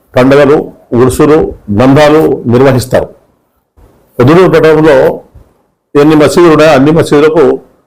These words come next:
మూడు వేల ఐదు వందల రూపాయలు ఆ సంస్థ నుంచి ఇస్తా ఉంటారు. ఎందుకంటే ఐక్యత ఉండాలా,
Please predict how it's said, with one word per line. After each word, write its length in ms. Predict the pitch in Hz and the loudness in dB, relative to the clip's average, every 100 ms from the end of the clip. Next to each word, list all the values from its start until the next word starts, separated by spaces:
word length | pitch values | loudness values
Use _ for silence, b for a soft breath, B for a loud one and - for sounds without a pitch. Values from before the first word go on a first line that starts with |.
| _ _ - | _ _ -2
మూడు 200 | 147 156 | 0 2
వేల 180 | 156 143 | 2 2
ఐదు 160 | 131 | 0
వందల 160 | 127 123 | 0 0
రూపాయలు 560 | 117 165 135 104 107 - _ _ - | 0 0 0 -2 -4 -12 _ _ -4
ఆ 120 | 127 | -2
సంస్థ 360 | 127 131 156 165 | 0 0 0 0
నుంచి 560 | 147 135 147 117 113 - | -2 0 0 0 -2 -4
ఇస్తా 300 | 127 - 113 | -4 -2 -2
ఉంటారు. 260 | 90 85 - _ 113 | -2 -4 -6 _ -4
ఎందుకంటే 300 | 120 131 131 | -2 0 0
ఐక్యత 320 | 135 156 151 | -2 -2 0
ఉండాలా, 380 | 135 123 117 180 | 0 2 0 -4